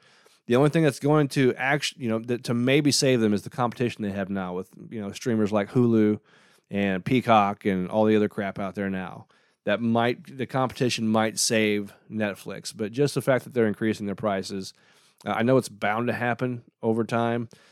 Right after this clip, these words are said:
but it just seems like they've been really pushing the limits here lately.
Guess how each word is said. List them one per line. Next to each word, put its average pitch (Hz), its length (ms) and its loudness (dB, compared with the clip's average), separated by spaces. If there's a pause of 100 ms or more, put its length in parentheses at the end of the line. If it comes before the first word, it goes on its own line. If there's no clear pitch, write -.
(220)
but 113 120 4
it 110 40 2
just 117 220 0
seems 120 200 -2
like 104 120 2
they've 104 180 0
been 104 140 0
really 107 260 2
pushing 107 460 -4
the 95 60 -4
limits 98 580 -4
here 104 100 -4
lately. 98 500 -6